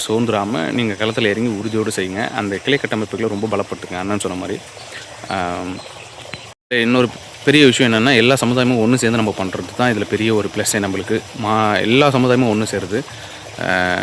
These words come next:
இதுல வந்து பெரும்பான்மையும் வட தமிழகத்துல இருக்கிற வன்னியர் சமுதாயமும், பறையர் சமுதாயமும், நம்ம ஆதி தமிழ் குடிகள்,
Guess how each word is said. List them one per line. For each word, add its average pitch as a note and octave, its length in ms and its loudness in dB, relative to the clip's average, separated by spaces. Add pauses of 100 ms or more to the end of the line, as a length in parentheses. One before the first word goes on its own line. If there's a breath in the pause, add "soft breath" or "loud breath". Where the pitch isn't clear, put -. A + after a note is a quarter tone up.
(880)
இதுல A#2+ 160 4
வந்து A#2 580 6
பெரும்பான்மையும் A#2+ 540 4
வட A2 140 4
தமிழகத்துல A2 380 2
இருக்கிற G#2 340 2
வன்னியர் G#2 220 2
சமுதாயமும், G#2 500 0
பறையர் G#2 180 0
சமுதாயமும், G2 560 -2 (400 loud breath)
நம்ம G2 160 0
ஆதி G2+ 220 2
தமிழ் G#2 220 0
குடிகள், F2 320 -2